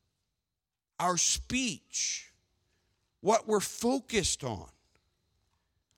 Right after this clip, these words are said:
are all mechanisms for teaching. Now, Paul, we already know, is writing to a young man. He tells him, "Do not despise your youth. Don't allow others to despise your youth."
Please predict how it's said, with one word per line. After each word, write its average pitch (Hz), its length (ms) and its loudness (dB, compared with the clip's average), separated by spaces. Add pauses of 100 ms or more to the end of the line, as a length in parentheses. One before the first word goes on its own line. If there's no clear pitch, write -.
(160)
are 180 240 4
all 208 300 6
mechanisms 185 1160 0 (540)
for 165 140 -2
teaching. - 540 2 (720)
Now, - 80 -2
Paul, 247 300 12
we 208 140 8
already 220 260 6
know, 226 220 2
is 143 120 2
writing 202 420 6
to 202 260 -6
a 202 80 2
young 214 440 0
man. 123 280 -4
He 120 100 -6
tells 190 300 -2
him, 123 100 -2
"Do 165 180 -2
not 190 300 0
despise 170 640 -2
your 156 120 -4
youth. 170 280 -8
Don't 160 220 0
allow 160 340 2 (300)
others 196 460 4
to 190 140 -2
despise 151 640 2
your 143 140 0
youth." 170 420 2